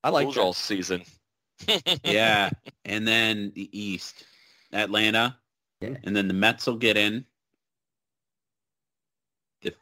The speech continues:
Speaker 3: Phillies.
Speaker 1: So two from the East.
Speaker 3: And the Giants.
Speaker 1: No Padres?
Speaker 2: Ooh, no
Speaker 3: No.
Speaker 2: Brews.
Speaker 1: Okay, okay.
Speaker 2: As he
Speaker 1: Craig,
Speaker 2: drinks
Speaker 1: over
Speaker 2: his beer.
Speaker 1: <laughs> Yeah, Craig, over to you.
Speaker 2: <laughs>
Speaker 3: I thi-,
Speaker 2: Uh,
Speaker 3: I think the Phillies are g-,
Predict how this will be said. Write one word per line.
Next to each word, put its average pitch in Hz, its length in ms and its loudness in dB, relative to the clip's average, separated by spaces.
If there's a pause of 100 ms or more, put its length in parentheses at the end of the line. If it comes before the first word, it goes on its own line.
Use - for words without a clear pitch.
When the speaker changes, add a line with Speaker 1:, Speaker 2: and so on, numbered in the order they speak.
Speaker 3:
Phillies. 113 540 2 (760)
Speaker 1:
So - 220 -18
two - 160 2
from - 160 -2
the 87 160 -6
East. - 240 -8 (2250)
Speaker 3:
And 95 140 -2
the 87 40 -4
Giants. 87 520 0 (1300)
Speaker 1:
No 107 120 4
Padres? 151 560 4
Speaker 2:
Ooh, 117 220 -10 (440)
no - 80 -6 (180)
Speaker 3:
No. 90 180 0
Speaker 2:
Brews. - 260 -8 (320)
Speaker 1:
Okay, 120 420 0 (120)
okay. 151 340 4
Speaker 2:
As 101 140 6
he - 60 2
Speaker 1:
Craig, 120 80 8
Speaker 2:
drinks 113 220 0
Speaker 1:
over 117 60 -2
Speaker 2:
his 95 100 -6
beer. 90 380 -2
Speaker 1:
<laughs> - 260 -4
Yeah, 127 80 8
Craig, 131 300 4
over 117 160 2
to 196 40 2
you. 208 80 2
Speaker 2:
<laughs> 175 60 -2 (2250)
Speaker 3:
I 131 380 6
thi-, 120 60 6
Speaker 2:
Uh, 113 100 4
Speaker 3:
I 156 100 6
think 180 240 -2
the 180 100 0
Phillies 151 420 -2
are 139 80 -4
g-, 123 120 -8